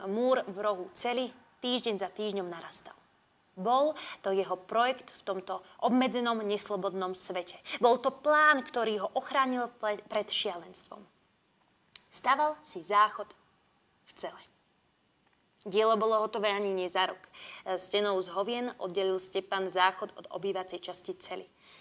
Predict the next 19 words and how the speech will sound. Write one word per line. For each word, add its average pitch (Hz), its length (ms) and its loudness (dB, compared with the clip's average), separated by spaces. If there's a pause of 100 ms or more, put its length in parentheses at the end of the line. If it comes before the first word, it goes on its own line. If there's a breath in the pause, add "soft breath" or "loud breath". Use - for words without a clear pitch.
(160 loud breath)
Stenu 214 340 0
dokonca 220 400 -2
z 190 80 -2
obývacej 208 560 0
časti 202 560 0
vyleštil, 202 640 2
takže 190 300 0
jej 185 260 0
povrch 190 320 -2
bol 185 160 0
pevný 196 400 2
a 180 80 0
hladký 196 560 0
a 175 80 4
pri 202 320 -4 (320)
troche 277 320 0
fantázie 196 640 8
pripomínal 175 640 -6
mramor. 175 480 0